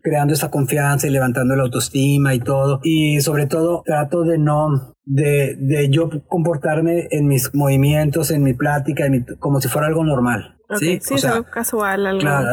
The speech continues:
Speaker 1: algo súper casual, ¿no? No, ya, o sea, tratar de, de al máximo de, de que se vea algo formal o profesional. O sea, la idea de, de ese tipo de fotos, a mi gusto, es que se vean fotos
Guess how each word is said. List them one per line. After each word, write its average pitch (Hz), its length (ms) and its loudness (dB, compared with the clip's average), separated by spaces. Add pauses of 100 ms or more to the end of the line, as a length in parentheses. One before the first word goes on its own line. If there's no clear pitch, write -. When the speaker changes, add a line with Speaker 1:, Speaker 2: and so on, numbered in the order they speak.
Speaker 1:
algo 143 140 2
súper 165 320 -2
casual, 123 400 -2
¿no? 127 160 0
No, 127 240 0
ya, 127 200 0
o 135 120 0
sea, 131 180 0
tratar 139 340 -2
de, 160 280 0
de 131 400 2
al 123 280 0
máximo 147 540 0
de, 135 320 0
de 117 220 -2
que 131 100 -4
se 123 140 -2
vea 127 160 0
algo 135 480 0
formal 123 560 0
o 123 260 -2
profesional. 120 640 -2
O 127 80 -2
sea, 127 180 -2 (460)
la 135 160 0
idea 156 240 0
de, 175 240 0
de 151 120 0
ese 156 180 -2
tipo 170 280 0
de 160 60 -2
fotos, 147 400 -4
a 123 160 0
mi 120 160 2
gusto, 139 680 -2
es 139 220 -2
que 175 80 -2
se 165 140 0
vean 139 400 0
fotos 147 560 -4